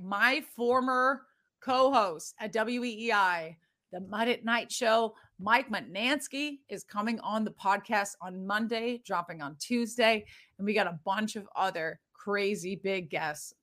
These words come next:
coming up this month. So stay tuned to the Bad Signal podcast. We will see you all soon.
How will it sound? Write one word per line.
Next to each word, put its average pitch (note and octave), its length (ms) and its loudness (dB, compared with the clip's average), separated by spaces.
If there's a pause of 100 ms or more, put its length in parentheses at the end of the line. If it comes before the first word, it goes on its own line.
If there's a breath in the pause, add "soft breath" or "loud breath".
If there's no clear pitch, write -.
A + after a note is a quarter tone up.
coming F#3 240 -6
up E3 180 -6
this - 220 -12
month. C3+ 280 -10
So E3+ 340 -2 (220 soft breath)
stay A3 280 2
tuned B3 280 4
to B3+ 60 2
the G#3+ 40 2
Bad A3+ 220 10
Signal A3+ 280 2
podcast. C4+ 500 10 (280 loud breath)
We C4+ 180 6
will D4+ 200 6
see C#4 260 4
you C#4+ 160 6 (100)
all A3+ 220 6
soon. A4+ 640 8